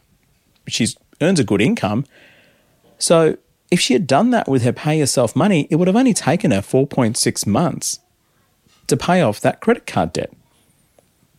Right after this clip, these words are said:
Now, if she did that for every dollar she pays off the credit card debt, her return on that money instantly is sixteen percent per annum. In other words, paying off debt is just like getting an investment return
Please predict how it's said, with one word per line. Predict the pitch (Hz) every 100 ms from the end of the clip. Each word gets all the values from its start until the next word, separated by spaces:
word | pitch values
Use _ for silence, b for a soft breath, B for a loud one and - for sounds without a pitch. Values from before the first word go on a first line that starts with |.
| _ _ _ _ _ _ -
Now, | 170
if | 175
she | 240
did | 180 151 220
that | 135 156
for | - -
every | 147 202
dollar | 175 120 117 147
she | -
pays | - 120 120
off | 113 104
the | 101
credit | - 117
card | - 160 160
debt, | 208 - _ _ _ _ _ _ _
her | -
return | 139 135 190 226 -
on | 151
that | 143 -
money | 113 107 151 - -
instantly | 117 131 - 180 202 269 _ _ -
is | 143 -
sixteen | - - - 147
percent | 143 131 110 113
per | 175
annum. | 214 117 - _ _ _ _ _ _ -
In | -
other | 185 208
words, | 156 147 - b b
paying | - 170 214 254
off | 220 -
debt | 151 165 - _ -
is | 131 -
just | 156 190 -
like | 170 - _ b b
getting | - 165 160
an |
investment | 139 110 131 - 127
return | 113 - 214 247 104 107